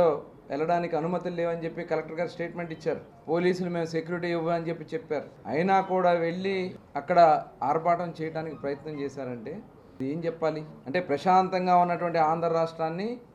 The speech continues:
ఇవాళ దుర్మార్గమైనటువంటి కార్యక్రమాల-, కార్యక్రమాలతో అప్రతిష్ట పాలు చేయాలని ప్రయత్నం చేస్తా ఉన్నారు.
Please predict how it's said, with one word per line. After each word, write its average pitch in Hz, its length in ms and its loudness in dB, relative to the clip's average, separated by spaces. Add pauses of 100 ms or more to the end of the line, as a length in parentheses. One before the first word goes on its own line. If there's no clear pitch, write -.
(200)
ఇవాళ 156 460 4 (320)
దుర్మార్గమైనటువంటి 175 840 0
కార్యక్రమాల-, 156 760 0
కార్యక్రమాలతో 151 580 -4
అప్రతిష్ట 156 420 -6
పాలు 143 220 -2 (100)
చేయాలని 139 240 -6
ప్రయత్నం 127 400 -6
చేస్తా 104 320 -12
ఉన్నారు. 90 220 -20